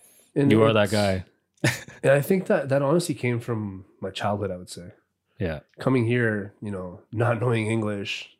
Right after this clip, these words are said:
Speaker 1: not a single word, maybe the word bitch, and not even pronouncing it that way. <laughs> Pardon my French if this is a P G thirteen podcast.
Speaker 2: It is definitely not.
Speaker 1: Not a podcast. But, um,
Speaker 2: The basis of it is alcohol.
Speaker 1: Yeah.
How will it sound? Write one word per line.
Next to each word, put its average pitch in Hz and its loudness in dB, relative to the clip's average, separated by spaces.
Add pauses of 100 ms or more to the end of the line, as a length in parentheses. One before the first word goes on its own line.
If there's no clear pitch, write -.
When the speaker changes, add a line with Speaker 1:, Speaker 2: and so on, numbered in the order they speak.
(240)
Speaker 1:
not 113 0
a 104 -2
single 123 0
word, 110 0
maybe 110 -4
the 104 -6
word 104 -6
bitch, 107 -4
and 113 -2
not 117 2
even 117 0
pronouncing 120 2
it 104 0
that 104 0
way. 139 2
<laughs> - -2
Pardon 143 4
my 120 0
French 113 -2
if 110 -2
this 120 2
is 110 -2
a 110 -4 (300)
P 123 2
G 117 0
thirteen 110 -2
podcast. 104 -6
Speaker 2:
It 131 2
is 120 4
definitely 120 4
not. 131 8
Speaker 1:
Not 117 6
a 92 -6
podcast. - -12 (440)
But, 117 4
um, 104 -4 (400)
Speaker 2:
The 120 0
basis 131 4
of 120 4
it 110 4
is 101 2
alcohol. 98 -2 (500)
Speaker 1:
Yeah. 110 2